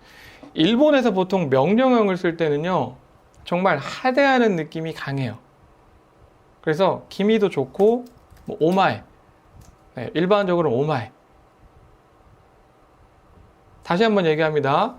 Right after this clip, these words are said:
명령형을 쓴다는 거는 보통 굉장히 빡쳤다든지, 어,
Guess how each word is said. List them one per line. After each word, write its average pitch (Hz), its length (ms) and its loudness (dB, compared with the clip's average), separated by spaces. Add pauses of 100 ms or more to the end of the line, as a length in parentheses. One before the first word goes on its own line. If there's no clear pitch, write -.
(240)
명령형을 226 720 2
쓴다는 185 440 -4
거는 139 460 -6 (560)
보통 160 540 -2 (240)
굉장히 165 400 -2
빡쳤다든지, 143 840 -4 (920)
어, 117 180 -16